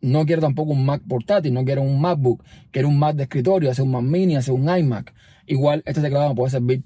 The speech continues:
sin ningún problema. Entonces ya les iré comentando, ya les digo, cómo se ve, el tamaño que tiene es perfecto. Eh, me gustó mucho su diseño,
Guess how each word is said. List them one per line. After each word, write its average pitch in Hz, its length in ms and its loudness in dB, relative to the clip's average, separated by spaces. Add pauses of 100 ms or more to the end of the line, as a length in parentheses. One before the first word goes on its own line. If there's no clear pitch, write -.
(160)
sin 123 220 -2
ningún 117 240 0
problema. 98 380 -6 (400)
Entonces 160 280 0
ya 175 100 4
les 170 100 2
iré 170 100 2
comentando, 180 520 0 (100)
ya 139 120 -2
les 147 120 0
digo, 135 260 0 (540)
cómo 143 220 2
se 131 140 0
ve, 170 280 2
el - 80 -4
tamaño 135 260 -2
que 139 60 0
tiene 151 160 0
es - 40 -2
perfecto. 127 640 -6 (420)
Eh, 123 720 0 (180)
me 127 200 -2
gustó 135 200 0
mucho 160 160 0
su 147 140 0
diseño, 151 680 0